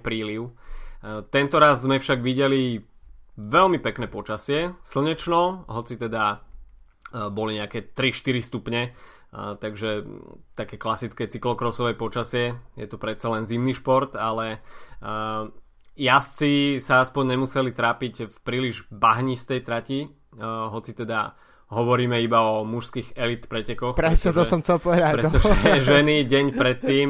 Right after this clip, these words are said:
Speaker 1: sa s terénom celkom dosť popasovali. E, ale začneme teda mužskými pretekmi elit a očakával sa súboj večný ri-, večných rivalov, súboj titanov, e,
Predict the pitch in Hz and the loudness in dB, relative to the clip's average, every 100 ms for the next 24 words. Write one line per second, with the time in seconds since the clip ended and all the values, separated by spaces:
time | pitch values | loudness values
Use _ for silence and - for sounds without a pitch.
0 | 139 123 - 127 123 120 - 127 131 127 | 2 -2 0 2 2 -2 -2 0 2 2
1 | 123 113 127 123 131 123 120 - 107 113 | 0 0 0 0 -2 -2 -4 -6 -4 -4
2 | 123 120 135 156 - - - _ - - | 0 0 0 -2 -10 -20 -20 _ -16 -4
3 | 113 113 113 127 127 131 - 147 139 135 | 0 2 6 6 6 2 2 0 0 2
4 | 135 131 120 123 127 - 143 139 123 117 | 2 4 2 0 -4 -2 -2 -2 -4 -6
5 | 123 135 131 120 123 123 120 - - - | -6 -8 -6 0 0 0 -4 -14 -20 -20
6 | - - 101 110 110 107 - - - 156 | -20 -10 4 6 6 4 0 -2 4 8
7 | 151 147 151 143 143 139 113 - - _ | 8 6 4 6 6 4 0 -10 -20 _
8 | _ _ - - _ _ _ - - 160 | _ _ -20 -20 _ _ _ -8 -4 4
9 | 156 151 143 - - - - - 120 135 | 8 8 6 -4 -20 -20 -20 -18 -2 -2
10 | - 165 147 151 156 - 131 131 151 131 | -2 -2 0 0 -2 0 -2 0 -4 -2
11 | 139 139 135 135 131 - 139 143 139 135 | 0 2 2 2 -2 -4 -2 -2 -2 -4
12 | 135 127 127 127 | -2 0 0 -2